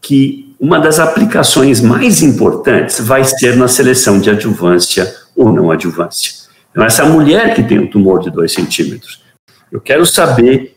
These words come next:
se existe câncer nessa paciente ou não.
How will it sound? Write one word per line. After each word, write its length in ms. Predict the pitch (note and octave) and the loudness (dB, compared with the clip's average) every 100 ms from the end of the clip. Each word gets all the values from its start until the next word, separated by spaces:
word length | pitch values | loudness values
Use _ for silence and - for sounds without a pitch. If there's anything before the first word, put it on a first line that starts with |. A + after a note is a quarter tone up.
| _ | _
se 300 | - - G#3 | -8 0 2
existe 460 | C3 A#2 F3 - B3+ | 2 2 2 0 -2
câncer 520 | - C3+ C3 - A#2 | 0 2 2 0 0
nessa 240 | A#2+ A2+ | 0 0
paciente 640 | G#2+ A2 G#2+ - F2+ F2 - | -2 -4 -2 0 0 0 -2
ou 260 | A2 G2+ F2 | 2 2 4
não. 300 | F2+ F2 | 2 0